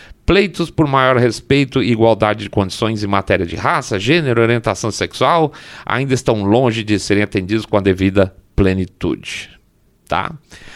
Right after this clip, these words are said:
Repara mais uma vez aqui a covardia deles. Eles falam,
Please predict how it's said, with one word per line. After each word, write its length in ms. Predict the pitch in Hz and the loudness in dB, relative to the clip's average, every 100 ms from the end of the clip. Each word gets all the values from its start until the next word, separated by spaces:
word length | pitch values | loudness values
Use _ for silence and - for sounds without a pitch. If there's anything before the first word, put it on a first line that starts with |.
| - - | -20 -8
Repara 520 | 156 160 - 202 214 | -4 -2 0 2 2
mais 320 | 190 170 170 156 | 2 2 0 0
uma 220 | 156 135 | 0 -2
vez 400 | 110 113 123 113 | 2 2 2 0
aqui 320 | 101 - 139 | -2 0 0
a 80 | 120 | 0
covardia 760 | - 123 117 113 107 92 90 | -2 -2 2 0 0 -2 0
deles. 460 | 87 - - - - | 0 -6 -8 -16 -6
Eles 200 | - 113 | -2 -2
falam, 400 | - 95 98 101 | 0 2 4 2